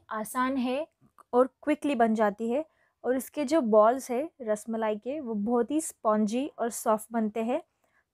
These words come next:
तो चलिए वीडियो को शुरू करते हैं। तो सबसे पहले मैंने यहाँ पे आधा लीटर गाय का दूध लिया है। आप चाहे तो भैंस का दूध भी इस्तेमाल कर सकते हैं। अब हम इस दूध में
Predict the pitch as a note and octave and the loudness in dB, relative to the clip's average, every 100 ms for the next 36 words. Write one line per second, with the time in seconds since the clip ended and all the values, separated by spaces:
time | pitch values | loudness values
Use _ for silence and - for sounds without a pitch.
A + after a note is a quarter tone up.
0 | - G#3 C#4 B3 B3+ E4+ - _ _ _ | -6 -2 2 2 2 0 -2 _ _ _
1 | A3 A#3+ A#3 A3+ E4 E4 - A3+ G#3+ G#3+ | -4 0 2 0 0 -4 0 2 2 0
2 | F#3 A3 A3+ F4 - _ _ _ _ _ | -4 -4 -2 -4 -6 _ _ _ _ _
3 | _ _ - - - D4+ F4+ E4+ E4 E4+ | _ _ -10 0 0 2 -2 0 2 2
4 | D#4 D4 C#4+ C4+ D#4 D4+ _ G#3+ G#3+ A#3 | 2 -2 -4 -4 -4 -8 _ 0 2 0
5 | B3 C#4 C4 A3 G3 F#3+ A3+ G#3+ G3+ G#3+ | 0 -2 -2 0 0 0 -2 -2 -2 0
6 | G#3 G#3+ G3+ G3 B3+ G#4 _ _ A3 A3+ | 2 2 2 2 -2 -4 _ _ -6 -6
7 | - A#3 A3+ B3+ - D#4 F4+ _ _ _ | -4 -4 -2 -4 0 0 -2 _ _ _
8 | A3+ A3+ G#3+ - C4 A#3+ G#3 G#3 D4+ - | -2 -2 -2 -4 -4 -2 -2 0 -2 -2
9 | _ - - A3 G#3 A#3 - - G#3+ G#3+ | _ -18 -8 -2 0 0 -2 0 0 0
10 | G3 - G3+ B3 F4 _ _ _ _ _ | -8 -10 -6 -6 -6 _ _ _ _ _
11 | B3+ D4 E4 - - C4+ A3 B3 D4 C4 | 2 2 2 -6 -10 -6 -2 0 0 0
12 | A3+ G#3+ | 0 0